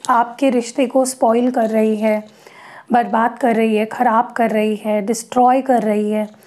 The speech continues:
आपके बीच के प्यार को, आपके, ऐसी होती है ना, कई सारे लोग, ऐसे कई सारी बातें होती है दिल में जो ज़रूरी नहीं होती, redundant होती है, जिसे हटा देना ही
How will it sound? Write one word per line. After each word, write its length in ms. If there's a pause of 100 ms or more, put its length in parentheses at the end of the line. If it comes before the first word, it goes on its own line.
(360)
आपके 460
बीच 260
के 120
प्यार 340
को, 240
आपके, 560 (400)
ऐसी 260
होती 200
है 60
ना, 120
कई 160
सारे 280
लोग, 340
ऐसे 240
कई 180
सारी 340
बातें 380
होती 240
है 80
दिल 220
में 200
जो 260 (360)
ज़रूरी 400
नहीं 260
होती, 260
redundant 640
होती 260
है, 60
जिसे 380
हटा 340
देना 280
ही 320